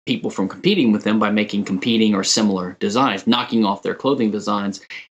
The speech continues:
And they were, the government was literally executing people for wearing or using or buying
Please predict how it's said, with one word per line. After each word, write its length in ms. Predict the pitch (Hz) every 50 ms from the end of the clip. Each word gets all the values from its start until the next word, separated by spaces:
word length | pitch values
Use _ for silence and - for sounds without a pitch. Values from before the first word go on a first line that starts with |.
| - -
And 160 | - 123 127 147
they 140 | 160 190
were, 200 | 196 165 143 120 - 135
the 80 | 131
government 420 | 117 117 143 170 170 170 151 135 -
was 220 | 131 127 123 -
literally 800 | 123 120 139 170 190 196 185 151 131 120 117 113 117 - - _ _ -
executing 640 | 156 160 - - 175 - - 147 139 127 113 110
people 520 | 107 - 117 107 104 - 110 104 104 104 - _ _ _ _ _ _ -
for 240 | 127 117 110 104
wearing 500 | 113 113 123 127 135 135 131 131 127 123
or 120 | 104 101 104
using 440 | 104 113 127 127 117 123 120 110 101
or 80 | 101
buying 500 | 98 95 107 110 113 117 117 117 110 107